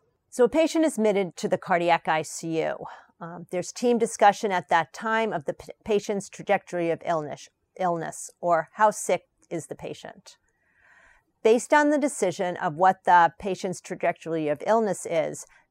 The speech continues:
that drives the goal S B S. And then the patient's pain and sedation medication administration and management is focused around that,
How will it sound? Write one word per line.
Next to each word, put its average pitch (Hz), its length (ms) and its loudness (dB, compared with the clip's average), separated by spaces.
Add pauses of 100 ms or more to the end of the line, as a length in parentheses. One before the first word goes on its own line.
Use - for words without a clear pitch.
that 214 240 6
drives 180 640 2 (160)
the 175 80 -4
goal 175 520 4
S - 260 -2
B 156 180 -2
S. - 480 -6 (1080)
And 185 220 -2
then 190 300 4
the 175 100 -2
patient's 190 460 -6
pain 196 280 -4
and 185 140 -2
sedation 202 560 0
medication 160 800 -4
administration 160 720 -6
and 156 120 -8
management 151 640 -8 (380)
is - 140 -4
focused 180 480 0
around 160 420 -2
that, 151 240 -2